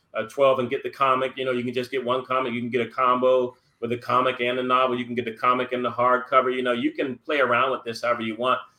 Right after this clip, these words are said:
So there's somewhere in here that you can fit in. And knowing that, you know, for one, you're supporting us and, and trying to, uh, be creators that are giving people new, fresh content, um,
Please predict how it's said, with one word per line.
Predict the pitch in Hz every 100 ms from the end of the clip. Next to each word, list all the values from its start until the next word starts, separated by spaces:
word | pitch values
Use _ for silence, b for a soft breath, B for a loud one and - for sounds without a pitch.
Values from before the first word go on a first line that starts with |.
| b
So | - 139
there's | 131 123 -
somewhere | 185 175 165 139 127
in | 120 123
here | 117 107
that | 101 120
you | 117
can | 113 -
fit | 117
in. | 110 107 101 _ _ -
And | 120
knowing | 117 135 143 135
that, | 127 117 110 -
you |
know, | 123
for | 117 113
one, | 131 123
you're | 113
supporting | - - 123 113 113
us | 120 120 -
and, | 110 107 110
and | 107 101 _ _ _ -
trying | 135 123 117
to, | 117 107 107 - _ 107
uh, | 107 104 110 -
be | 123 117
creators | - 120 113 120 123
that | 113 104
are | 95 -
giving | 127 127 127 120 120 117 _ _ _
people | 135 127 120
new, | 113 123 127 120
fresh | - 123 123 -
content, | 127 120 123 - 127 123 123 _ _ _ _
um, | 113 113 110 107 107 107